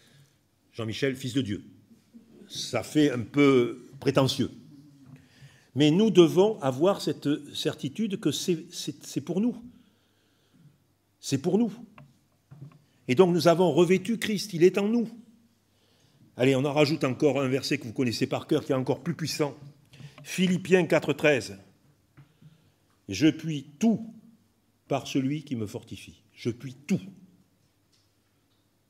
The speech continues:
C'est pas « je peux pas mal de choses, je pourrais faire quelque », non, non, « je puis tout ». Donc le secret qui va nous mettre en action, c'est de réaliser chaque jour ça.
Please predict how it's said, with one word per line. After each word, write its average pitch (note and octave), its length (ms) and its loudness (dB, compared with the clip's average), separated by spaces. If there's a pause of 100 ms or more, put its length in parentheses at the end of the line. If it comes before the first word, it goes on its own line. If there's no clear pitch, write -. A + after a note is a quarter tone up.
(500)
C'est G#2+ 140 -6
pas « C3 220 0
je G2+ 100 -4
peux G2+ 220 -4
pas G2+ 120 -6
mal G2 160 -4
de G2+ 80 -4
choses, C#3 380 2
je G#2 100 -8
pourrais G#2 220 -2
faire G2+ 160 -8
quelque », A2+ 200 -6
non, A3 100 -4
non, « G#3+ 160 -4
je B2 80 0
puis D3 160 0
tout ». - 160 -12 (1300)
Donc F3 220 4 (140)
le F#3+ 160 4
secret G3+ 720 2 (540)
qui D#3 120 -6
va D#3+ 140 4
nous D3 140 2
mettre F#3+ 320 2
en C#3 80 -2
action, E3+ 680 0 (340)
c'est - 300 4
de C#3+ 100 2
réaliser E3+ 840 4
chaque B3+ 340 2
jour G3+ 500 -2
ça. - 480 -4